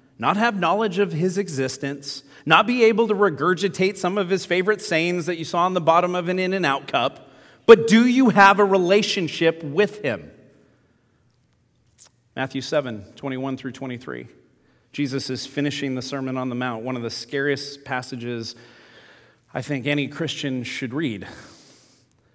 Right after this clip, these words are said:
"Not everyone who says to me, 'Lord, Lord,' will enter the kingdom of heaven, but only the one who does the will of my Father who is in heaven.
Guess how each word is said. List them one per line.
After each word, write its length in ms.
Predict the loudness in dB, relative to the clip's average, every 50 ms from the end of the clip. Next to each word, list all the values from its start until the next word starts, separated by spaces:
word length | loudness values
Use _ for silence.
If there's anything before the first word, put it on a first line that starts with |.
| _ _ _ -6
"Not 160 | -4 -2 0
everyone 320 | 0 0 0 -2 -2 -2 -4
who 80 | -4
says 280 | -4 -4 -4 -4 -4 -4
to 80 | -6
me, 140 | -6 -6 -6
'Lord, 260 | -4 -4 -4 -4 -4
Lord,' 340 | -4 -4 -4 -4 -4 -4 -4
will 120 | -6 -8 -8
enter 240 | -8 -8 -8 -8
the 100 | -10 -10
kingdom 340 | -10 -10 -8 -8 -8 -8 -8
of 120 | -8 -6 -4
heaven, 420 | -4 -4 -4 -4 -8 -12 -14 -16 -18 -20 _ _ _ _ _ _ _ _
but 100 | -12 -10
only 240 | -8 -6 -6 -6 -6
the 120 | -6 -6 -6
one 220 | -6 -6 -8 -8
who 140 | -8 -8 -6
does 240 | -6 -6 -6 -6 -8
the 80 | -10
will 240 | -10 -8 -8 -8 -8
of 80 | -8 -8
my 140 | -8 -10
Father 380 | -8 -6 -6 -6 -6 -6 -6 -8
who 160 | -8 -8 -8 -8
is 100 | -8 -6
in 140 | -6 -8
heaven. 380 | -8 -8 -10 -12 -14 -14 -18 -18